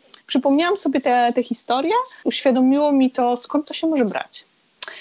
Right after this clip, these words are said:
Więc jeżeli wy też macie jakieś, e, przemyślenia na ten temat, doświadczenia, z którymi chcecie się podzielić,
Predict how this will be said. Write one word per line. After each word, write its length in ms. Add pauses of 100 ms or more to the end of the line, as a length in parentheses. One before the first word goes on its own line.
(260)
Więc 300
jeżeli 340
wy 120
też 260
macie 340
jakieś, 800
e, 340
przemyślenia 680
na 120
ten 180
temat, 340
doświadczenia, 840
z 100
którymi 300
chcecie 300
się 240
podzielić, 560